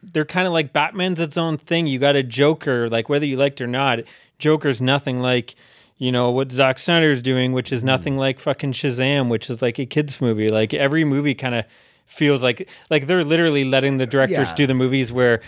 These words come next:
Speaker 1: even though they fuck with the director's final cut, but whereas Marvel, it's like, it's the producer making it. It's all, like, if anyone's trying to do something outside that box, they're out of
Speaker 2: Yeah.
Speaker 1: there. So, um, anyway, whatever.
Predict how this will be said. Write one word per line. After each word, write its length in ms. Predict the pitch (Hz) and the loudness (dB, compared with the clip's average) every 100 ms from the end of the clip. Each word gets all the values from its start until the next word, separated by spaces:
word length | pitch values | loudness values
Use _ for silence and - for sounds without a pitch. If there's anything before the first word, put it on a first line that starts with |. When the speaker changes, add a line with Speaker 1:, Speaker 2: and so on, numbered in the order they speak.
| - - | -10 -2
Speaker 1:
even 200 | 135 135 | 0 2
though 100 | 117 | 0
they 80 | |
fuck 320 | 110 - 135 - | 0 -2 -2 -4
with 140 | 120 | -8
the 80 | 107 | -6
director's 420 | 120 113 - 104 | -4 -4 -6 -10
final 300 | - 120 107 | -6 -4 -6
cut, 320 | - 151 127 - - - - | -2 0 -2 -6 -20 -10 -2
but 240 | 127 - | -2 0
whereas 260 | 147 143 131 | 2 2 4
Marvel, 400 | 151 156 139 135 | 2 2 2 0
it's 140 | - | 0
like, 180 | 123 - | -2 -4
it's 180 | - - | -12 -8
the 120 | 131 | -8
producer 560 | - 151 151 131 143 123 | -4 0 0 0 -2 0
making 420 | 123 123 123 110 | 0 0 -2 -8
it. 140 | 101 | -6
It's 220 | 110 - | -8 -6
all, 320 | - 131 120 120 | 0 2 2 0
like, 220 | 117 123 | -2 -2
if 80 | 139 | 0
anyone's 320 | 143 143 120 | 2 2 0
trying 180 | - 127 | -2 -2
to 80 | |
do 180 | 117 127 | -2 -2
something 400 | 127 135 113 123 | -2 -4 -2 -2
outside 360 | 117 113 - 117 | -2 -4 -4 -2
that 180 | 113 110 | -2 -2
box, 420 | 113 110 110 - | 0 2 0 -4
they're 200 | - 104 | -6 -4
out 160 | 110 113 | -2 -2
of 60 | |
Speaker 2:
Yeah. 60 | 107 | -2
Speaker 1:
there. 180 | 107 104 | -6 -8
So, 260 | - - - - - _ _ - _ _ | -12 -12 -14 -16 -20 _ _ -20 _ _
um, 300 | 117 107 113 | -16 -14 -4
anyway, 280 | 160 113 95 - | -2 -2 -4 -8
whatever. 260 | 113 98 | -6 -6